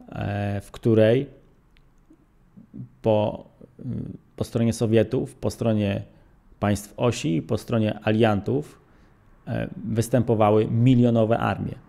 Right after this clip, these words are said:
Milionowe armie były wystawiane. Więc trudno zakładać jest, że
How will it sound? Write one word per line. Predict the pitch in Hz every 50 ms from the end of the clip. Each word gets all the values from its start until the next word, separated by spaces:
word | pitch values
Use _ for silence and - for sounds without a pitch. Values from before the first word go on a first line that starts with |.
| _ _ -
Milionowe | 117 120 127 123 127 123 123 117 110 110 -
armie | - 101 92 92 98 - - - - _ _ - - - - - - _ _ -
były | - 95 104 98
wystawiane. | 95 101 98 - 107 98 101 98 - - 101
Więc | 101 107 104 -
trudno | - - 175 208 208 190 165 147 131 - -
zakładać | 104 107 117 - - 143 120 107 98 90 - -
jest, | 101 101 113 113 - - -
że | 104 98 98 98 98 101